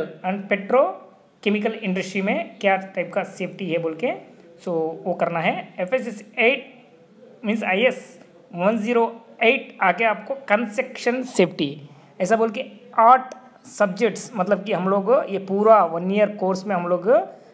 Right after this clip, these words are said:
सीखेंगे। So हम लोग सीखने के बाद exam भी इसी तरह से होगा, आईएस जी वन ज़ीरो वन,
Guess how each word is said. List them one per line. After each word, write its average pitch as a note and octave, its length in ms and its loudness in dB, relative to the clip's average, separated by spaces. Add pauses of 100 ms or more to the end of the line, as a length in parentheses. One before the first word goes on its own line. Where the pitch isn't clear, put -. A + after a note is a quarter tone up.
सीखेंगे। F#3+ 720 0 (380)
So B3 340 8
हम A3 140 -2
लोग B3+ 260 2
सीखने B3 380 0
के A#3+ 100 2
बाद C4 300 2 (420)
exam G#3 420 4
भी A3+ 80 -4
इसी A3+ 240 -8
तरह G3+ 240 6
से F#3+ 120 -2
होगा, E3+ 400 0
आईएस G3 380 -2
जी F3+ 200 -4
वन F3+ 220 0
ज़ीरो F3+ 220 0
वन, F3+ 320 0